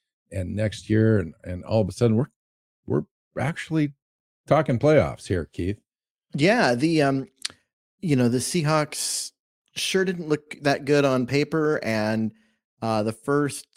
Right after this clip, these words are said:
Speaker 2: I mean, they, they won in week one against Denver, but Denver looked awful. Um,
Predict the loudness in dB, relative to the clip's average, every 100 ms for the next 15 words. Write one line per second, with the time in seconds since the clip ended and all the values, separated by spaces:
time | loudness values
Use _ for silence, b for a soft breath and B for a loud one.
0 | -4 0 0 0 -2 0 0 0 -2 -4
1 | -4 -2 0 0 -2 -4 -6 -4 -4 -2
2 | -2 -2 -4 -6 -6 -4 -4 -4 -4 -4
3 | -4 -6 -6 _ _ _ -10 -6 -4 -4
4 | -8